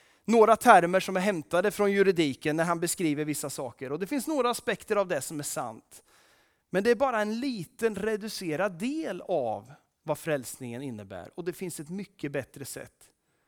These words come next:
att förstå detta på. Och innan vi kommer till det så vill jag lyfta fram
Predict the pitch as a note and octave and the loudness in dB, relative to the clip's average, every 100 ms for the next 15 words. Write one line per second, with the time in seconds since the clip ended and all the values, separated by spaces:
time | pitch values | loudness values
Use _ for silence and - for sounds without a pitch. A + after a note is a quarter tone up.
0 | _ - D3 D#3+ - B3 A#3+ D#3 - A2+ | _ -6 -6 -10 -10 -10 -8 -8 -10 -18
1 | - - _ _ _ _ _ _ _ _ | -20 -20 _ _ _ _ _ _ _ _
2 | _ _ _ _ _ _ _ - G#3+ B3 | _ _ _ _ _ _ _ 2 4 6
3 | C4 C#4+ B3 G#3 F#3+ F#3+ E3 D3 - E3+ | 2 4 6 6 2 2 2 2 -2 -2
4 | E3 E3 D#3 - D#3+ D3+ C#3 C3 | 2 0 0 -4 -2 0 0 0